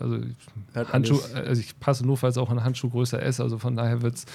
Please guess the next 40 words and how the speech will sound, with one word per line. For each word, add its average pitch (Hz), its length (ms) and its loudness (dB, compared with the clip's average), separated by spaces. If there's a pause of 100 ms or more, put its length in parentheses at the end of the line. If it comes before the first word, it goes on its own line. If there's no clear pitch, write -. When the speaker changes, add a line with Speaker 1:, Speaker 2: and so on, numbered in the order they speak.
(380)
Speaker 1:
wird's, 143 240 6
wird's 190 180 4
noch 143 200 2
gehen. 127 260 4
Normalerweise 113 580 4
trage 120 240 2
ich 113 80 2
da - 80 2
L, 117 240 4
also 107 240 2 (800)
bisher 131 420 4
bin 131 80 10
ich 123 80 8
überall 120 240 6
noch 110 120 0
angekommen. 113 580 2 (120)
Speaker 2:
Was 117 120 -6
sind 196 160 -2
denn 170 100 -2
Symptome, 143 440 -2
die 127 100 -2
du 120 100 -2
merkst 127 400 -4
bei 107 80 -2
deinen 104 380 -4
Patienten, 104 540 -8
wenn 95 140 -8
sie 95 200 -12
Ak-, - 180 -12 (180)
Angst 92 300 -14
haben? - 300 -12 (1300)
Speaker 1:
Also 120 220 4
erstens 151 480 0
ist, - 340 -8
ähm, 131 480 -2
wenn 135 160 2
die 131 160 2
Angst 147 360 0
haben, 131 360 2
dann, 123 540 0